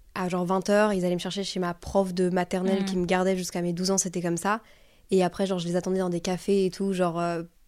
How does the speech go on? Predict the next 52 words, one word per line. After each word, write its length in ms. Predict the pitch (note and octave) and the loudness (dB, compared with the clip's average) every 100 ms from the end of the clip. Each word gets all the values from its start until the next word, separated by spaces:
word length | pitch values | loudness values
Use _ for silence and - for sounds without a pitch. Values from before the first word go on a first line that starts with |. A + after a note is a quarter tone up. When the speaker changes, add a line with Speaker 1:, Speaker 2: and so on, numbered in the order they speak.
| _ - | _ -8
Speaker 1:
et 60 | F3 | -8
je 80 | |
faisais 200 | - E3+ | -4 -2
mes 140 | F3 F3 | 0 0
devoirs 260 | F3+ F#3 | 2 2
en 60 | F#3 | 2
les 100 | F3 | 0
attendant, 320 | F3 F#3+ F#3+ | 0 2 2
je 80 | F#3 | 2
restais 260 | F3+ - F#3 | 0 0 0
à 60 | |
la, 120 | F3 E3+ - | 0 -2 -4
à 140 | F3+ | -6
la, 100 | F3 | -4
la 100 | F3 F3 | -4 -4
garderie, 380 | F3 F3 F3+ | -2 0 0
et 60 | F#3 | -2
cetera. 240 | - F3 | -2 -4
Bref, 200 | F3 F3 - - - - | -2 -4 -6 -20 -10 -2
ils 160 | F3+ | 2
ont 120 | G3+ - - | 2 2 -8
très 180 | - A#3+ | -2 -2
fort 280 | A3 A3+ - - F3+ - | 2 0 0 -14 -16 -14
beaucoup 340 | - F#3 G3+ G#3+ | -4 -2 2 4
bossé. 380 | G3 F3+ A3 - - - - | 4 4 0 0 -16 -20 -4
Et 40 | F#3+ | 2
moi, 140 | G#3 | 2
du 120 | G3 | 0
coup, 120 | F3+ | -2
j'étais 240 | G#3+ F#3 F3+ | -2 0 0
là 120 | F#3 | 0
en 40 | |
mode, 200 | F#3 F#3 F3+ - - | 0 -2 -4 -20 -14
jamais 500 | - - G3+ F#3+ F#3+ | -4 -2 -2 -6 -12
je 120 | G3 G#3+ | -10 -8
veux 40 | |
faire 160 | G#3+ G#3+ | -6 -4
un 60 | |
métier 280 | G3 F#3+ G3+ | -4 -4 -2
comme 280 | G3+ F#3+ F#3+ | 0 2 2
eux 80 | F#3 | 0
parce 180 | F3+ - | -2 -2
qu'ils 180 | F#3+ | -2
bossent 240 | F3+ F#3 - | 0 -2 -2
trop 300 | - A3 G#3+ | 0 4 4
et 40 | |
tout, 140 | G3+ G3+ | 4 0
mais 80 | |
c'est 140 | F3+ F#3 | 0 2
de 40 | |
la 80 | G3 | 2
passion. 420 | A#3 A#3 - C4+ | 2 -2 -2 -4